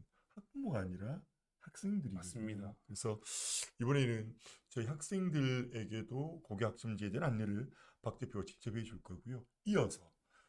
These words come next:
Speaker 1: 우리 학부모님들을 대상으로도, 어, 저희 전체 설명회가 고교학점제에 대한 근간에 대한 시간이라고 한다면,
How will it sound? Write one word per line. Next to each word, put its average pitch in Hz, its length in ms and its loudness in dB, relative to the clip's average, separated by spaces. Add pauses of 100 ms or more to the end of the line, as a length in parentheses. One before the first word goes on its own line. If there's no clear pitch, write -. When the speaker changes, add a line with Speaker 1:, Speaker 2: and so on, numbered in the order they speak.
(100)
Speaker 1:
우리 95 100 -6
학부모님들을 113 1400 0
대상으로도, 98 880 -4 (520)
어, 107 460 0 (420)
저희 143 160 4
전체 208 300 8
설명회가 131 1300 4 (340)
고교학점제에 135 920 4
대한 104 300 -2
근간에 117 580 4
대한 113 440 4 (340)
시간이라고 110 540 -2
한다면, 107 640 -4